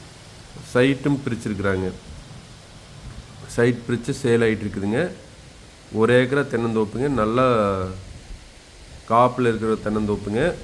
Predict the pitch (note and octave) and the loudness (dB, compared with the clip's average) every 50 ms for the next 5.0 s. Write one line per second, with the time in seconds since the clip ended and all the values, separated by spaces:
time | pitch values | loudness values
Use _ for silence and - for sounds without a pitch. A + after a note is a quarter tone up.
0 | - - - - - - - - - - A2 A2+ A#2 A#2 A2 A2+ A2+ A2+ A#2 G#2+ | -16 -16 -18 -18 -20 -20 -20 -14 -6 -2 2 2 4 4 6 4 4 4 0 -2
1 | - A2 A2 A2 G#2+ G#2 G2+ G#2 G2+ G#2+ A#2+ D3 D#3 - - - - - - - | -2 0 0 2 2 2 0 0 0 0 0 -2 -2 -6 -12 -20 -20 -20 -20 -20
2 | - - - - - - - - - A2+ A2+ A#2 B2 B2 B2 C#3 C#3 C#3 B2+ C3+ | -20 -20 -20 -20 -20 -18 -16 -8 -2 2 4 6 6 4 4 4 2 2 0 0
3 | - B2 B2 A2 A#2+ B2 C3+ D#3 D#3 D3 B2+ A2 G#2 G#2 A2 A#2 B2 B2 A2 A2+ | 2 2 2 2 2 0 2 2 2 4 2 2 2 2 2 2 2 0 2 0
4 | B2+ C3 B2+ - A#2 A#2+ A#2+ A#2+ A#2 A2+ A2+ A#2 A2 G#2+ G#2 G2 F#2+ F#2+ F#2 | 0 0 0 -2 -2 0 2 2 2 2 0 2 2 2 2 2 0 -2 -4